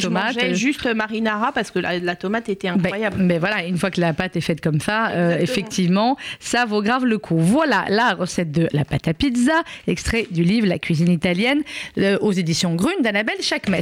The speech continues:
Speaker 2: Alors,
Speaker 1: Et il y a
Speaker 2: il y a
Speaker 1: une
Speaker 2: les plats,
Speaker 1: recette,
Speaker 2: ouais.
Speaker 1: il y a une recette qui est, euh, en fait, je me suis rendu compte, enfin, je m'en suis rendu compte parce que je,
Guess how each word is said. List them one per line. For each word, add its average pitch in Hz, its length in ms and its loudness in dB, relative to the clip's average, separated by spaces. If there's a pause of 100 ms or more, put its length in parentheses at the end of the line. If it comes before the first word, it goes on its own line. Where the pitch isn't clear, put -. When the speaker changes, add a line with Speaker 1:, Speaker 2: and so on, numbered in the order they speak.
Speaker 2:
Alors, 233 180 0
Speaker 1:
Et 247 40 -2
il 254 60 -4
y 294 40 0
a - 40 0
Speaker 2:
il - 40 2
y - 20 4
a 240 40 2
Speaker 1:
une 240 60 0
Speaker 2:
les - 100 -4
plats, 294 140 0
Speaker 1:
recette, 285 240 -2
Speaker 2:
ouais. 214 220 0
Speaker 1:
il 240 60 -10
y - 40 -2
a 247 40 -2
une 277 120 -2
recette 262 500 -2
qui 208 160 -2
est, 196 80 2
euh, 175 520 -2 (120)
en 202 100 -4
fait, 269 180 -6
je 240 60 0
me 240 60 2
suis 240 120 -2
rendu 247 260 0
compte, 330 220 -4 (200)
enfin, 180 220 -8 (240)
je - 120 -6
m'en 185 100 0
suis - 140 -6
rendu 196 240 -2
compte 214 180 -2
parce 175 160 -6
que 180 120 -4
je, 175 120 -4